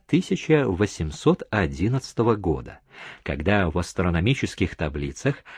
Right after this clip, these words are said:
зафиксирован минимум солнечных пятен, то есть Солнце было малоактивно. В это время Наполеоном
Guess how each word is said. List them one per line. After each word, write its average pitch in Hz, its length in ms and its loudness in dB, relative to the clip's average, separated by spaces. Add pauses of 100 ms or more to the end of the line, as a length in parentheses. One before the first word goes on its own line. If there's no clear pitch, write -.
(140)
зафиксирован 170 880 6 (140)
минимум 107 800 4 (120)
солнечных 139 880 2
пятен, 67 500 -2 (300)
то 90 100 0
есть - 300 -8 (200)
Солнце 196 680 2 (340)
было 175 460 6 (260)
малоактивно. 87 1400 0 (1800)
В 82 160 2
это 147 220 8
время 76 480 -2 (800)
Наполеоном 85 800 2